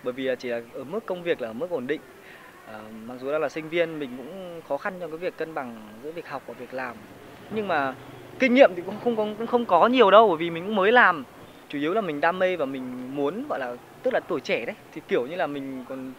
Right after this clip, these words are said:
kiểu mình còn trẻ nên là mình cứ muốn xông pha cái này, muốn xông pha cái kia,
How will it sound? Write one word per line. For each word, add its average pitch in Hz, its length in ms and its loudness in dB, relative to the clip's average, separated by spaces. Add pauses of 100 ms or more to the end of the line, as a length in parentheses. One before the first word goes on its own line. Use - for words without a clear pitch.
(160)
kiểu 151 140 0
mình 131 140 -6
còn 139 120 -6
trẻ 139 220 2
nên 170 80 0
là 160 40 0
mình 143 180 -4
cứ 247 300 -6
muốn 226 200 6
xông 262 180 4
pha 220 240 2 (260)
cái 214 80 -2
này, 160 240 4
muốn 202 160 2
xông 269 140 4
pha 247 140 4
cái 185 100 0
kia, 240 240 0